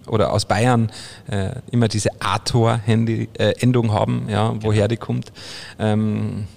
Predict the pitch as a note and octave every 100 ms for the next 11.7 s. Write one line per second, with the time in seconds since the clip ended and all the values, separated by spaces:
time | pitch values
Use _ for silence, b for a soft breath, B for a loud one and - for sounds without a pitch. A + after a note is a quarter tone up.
0 | - C3 A2 A2+ A#2+ - G#2+ A2+ G#2 G#2
1 | G2+ A2 G#2 G#2 G#2 G#2+ G#2 G#2 - C#3+
2 | - A2+ B2 A#2+ B2 - - A2 G#2 G#2
3 | - - G2+ G2 G2+ G2+ G#2+ A2 C3 B2
4 | A2+ - - G#2 - - - G2 F#2+ F#2+
5 | G#2 G2+ - - D#3+ C#3+ A#2+ A2+ B B
6 | B - - G#2 F#2 G#2 G#2 G#2 - A2+
7 | G#2+ G2+ B B B B B A#2 A2 G#2+
8 | G#2 - G#2+ G2+ G#2 G#2 - C3+ A2+ -
9 | - D3 G2 F2+ D3+ - - A2 G#2 G#2+
10 | G2 G2+ F#2 - - F2 F#2 F2+ B2 -
11 | - F2 E2+ - - - -